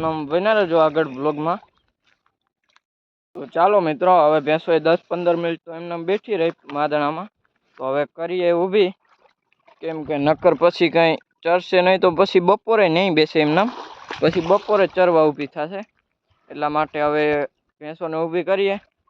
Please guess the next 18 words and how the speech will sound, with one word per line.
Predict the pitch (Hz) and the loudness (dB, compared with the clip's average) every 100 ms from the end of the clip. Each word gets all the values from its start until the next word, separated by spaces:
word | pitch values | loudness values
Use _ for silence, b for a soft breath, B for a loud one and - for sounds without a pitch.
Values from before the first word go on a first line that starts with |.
| _ _ _ _ | _ _ _ _
અને | 131 131 131 131 - _ | -14 -10 -8 -10 -14 _
ચાલો, | 156 175 185 156 | -6 0 0 0
હું | 151 | -2
તમને | - 160 147 | -6 -8 -6
પછી | 160 160 165 160 | -6 -8 -6 0
મળું. | 196 185 - _ _ _ _ _ _ _ _ _ _ _ - _ _ _ _ _ | 0 0 -4 _ _ _ _ _ _ _ _ _ _ _ -20 _ _ _ _ _
જોઈ | 180 226 | 0 2
લ્યો | 240 | 4
મિત્રો, | 196 170 208 226 180 | 2 0 2 4 6
હવે | 175 | 4
આપણી | 175 185 175 | 4 0 -4
બધી | 165 - 196 180 | -4 -2 -2 -2
ભેંસો | 190 190 170 | -4 -2 -2
ઊભી | 160 196 | 2 0
તો | 202 | 0
થઈ | 202 220 | 0 0
ગઈ | 220 190 | 2 0
છે. | - 202 | 0 -6